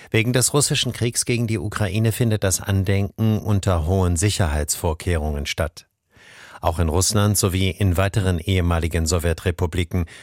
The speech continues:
wird an den Super-GAU erinnert. Hunderttausende sogenannte Liquidatoren halfen damals bei der Beseitigung der unmittelbaren Folgen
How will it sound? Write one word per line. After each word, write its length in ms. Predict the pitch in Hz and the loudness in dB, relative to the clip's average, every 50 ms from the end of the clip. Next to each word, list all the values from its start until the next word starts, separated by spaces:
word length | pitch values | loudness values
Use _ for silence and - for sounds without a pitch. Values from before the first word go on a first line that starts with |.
| - - - | -20 -8 -4
wird 240 | 95 87 - - - | -2 -2 -2 -2 -4
an 100 | 87 82 | -2 -2
den 220 | 87 82 76 73 | 0 -2 -2 -2
Super-GAU 580 | 78 85 80 - 80 76 73 - 80 76 73 - | -2 -4 -4 -4 -4 -4 -2 -2 -2 -2 -4 -4
erinnert. 720 | - 92 92 85 - 98 98 90 80 76 - - - - _ _ _ _ _ _ _ _ - - - - _ - | -2 -2 -2 0 0 0 0 0 0 -2 -6 -10 -16 -18 _ _ _ _ _ _ _ _ -20 -20 -20 -20 _ -2
Hunderttausende 680 | - 120 117 117 107 - 120 117 107 98 107 98 92 90 | 0 2 2 2 2 2 2 2 2 2 2 2 2 2
sogenannte 500 | 80 101 95 101 95 95 95 92 - 95 | 0 0 0 0 0 0 0 0 0 0
Liquidatoren 920 | 87 95 90 - - 107 95 92 85 - - 113 107 95 92 87 73 67 | 0 -2 -2 -2 -2 0 0 0 0 0 0 0 2 2 2 0 0 0
halfen 380 | - 90 92 87 - 104 98 90 | 0 0 0 0 0 0 0 0
damals 520 | 80 87 85 90 92 92 90 85 - - | 0 0 0 0 0 0 0 -2 -2 -2
bei 140 | - 92 90 | -2 0 0
der 140 | 85 92 87 | 2 0 0
Beseitigung 720 | - 90 80 85 95 98 - - 101 - 92 87 85 80 | 0 0 0 0 0 0 0 0 -2 0 0 0 0 0
der 180 | 82 82 - - | 0 -2 0 0
unmittelbaren 720 | 107 104 104 98 92 - 95 85 78 87 85 80 85 85 | 2 2 2 0 0 0 -2 0 0 0 0 0 -2 -2
Folgen 520 | - - - 110 104 101 95 95 87 80 | -2 -2 0 2 2 2 2 0 0 -2